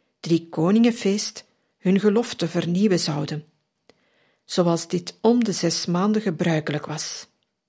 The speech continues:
Gedurende dit triduum werd geen recreatie toegestaan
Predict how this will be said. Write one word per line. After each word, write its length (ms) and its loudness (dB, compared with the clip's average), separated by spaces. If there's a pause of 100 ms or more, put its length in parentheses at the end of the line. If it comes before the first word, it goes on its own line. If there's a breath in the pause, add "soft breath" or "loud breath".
(1400)
Gedurende 720 0
dit 340 -2
triduum 640 0 (340)
werd 400 -2
geen 360 2
recreatie 800 0
toegestaan 760 -2